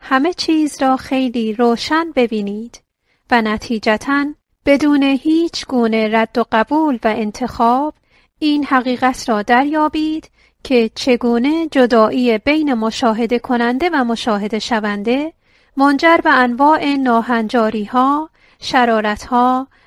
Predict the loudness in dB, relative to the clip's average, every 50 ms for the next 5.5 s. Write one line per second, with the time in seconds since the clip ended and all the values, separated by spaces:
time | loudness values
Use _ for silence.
0 | _ -6 0 2 2 4 4 2 2 2 0 -2 -2 0 2 2 2 2 2 0
1 | -4 -8 _ _ _ _ _ _ -2 2 2 2 2 0 -2 -4 -4 -4 -4 -2
2 | -2 -2 -2 -2 -4 -4 -2 0 2 2 2 2 2 2 2 2 2 0 -2 -2
3 | 0 0 0 0 -2 -4 -8 -6 -4 -2 -2 0 -2 -4 -4 -2 -2 -2 -2 -4
4 | -6 -12 -14 -16 -20 -20 _ _ _ _ _ _ _ _ _ _ _ _ _ _
5 | _ _ _ -2 0 0 0 0 -2